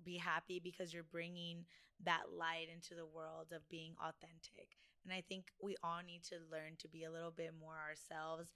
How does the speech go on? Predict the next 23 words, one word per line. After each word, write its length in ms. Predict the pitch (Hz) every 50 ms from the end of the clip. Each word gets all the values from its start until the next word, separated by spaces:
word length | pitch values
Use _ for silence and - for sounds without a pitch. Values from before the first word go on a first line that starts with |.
| - - - - - - 175
and 100 | 175 165
stop 300 | - - 185 196 202 -
trying 340 | - - 175 175 180 180
to 80 | 175 165
be 80 | 160 160 160
each 200 | 156 147 - - - 165
other, 280 | 160 160 165 165 165 165
because 460 | 175 170 170 - 180 175 170 165 - - - - - - - - - - - _ _ _ -
why 220 | - 185 190 185 202
would 200 | 208 233 220 180
God 320 | - 170 160 170 175 180
make 240 | 175 165 165 156 -
us 140 | 180 156 -
all 200 | - 156 156 156 156
different 600 | 147 160 151 156 - - 170 156 151 151 151 170 - _ _ _ _ _ _ _ _ _ _ _ - - _ _ _ _ _ -
if 60 | 180
we 120 | 175 180 170
were 140 | 175 170
meant 220 | 165 165 160 160 151
to 100 | - 165
be 120 | 175 - -
the 120 | - -
same, 360 | - - - - - - -